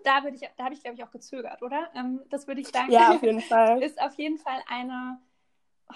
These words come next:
Speaker 1: das ist echt schwierig und generell auch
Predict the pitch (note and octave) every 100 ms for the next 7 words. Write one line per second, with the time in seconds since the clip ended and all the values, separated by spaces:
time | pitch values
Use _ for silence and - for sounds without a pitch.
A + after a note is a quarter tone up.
0 | - - _ _ C#4 C4+ C4 - - A#3
1 | A3+ - - - C4 C4+ - B3 B3+ C4
2 | B3+ A#3+ B3+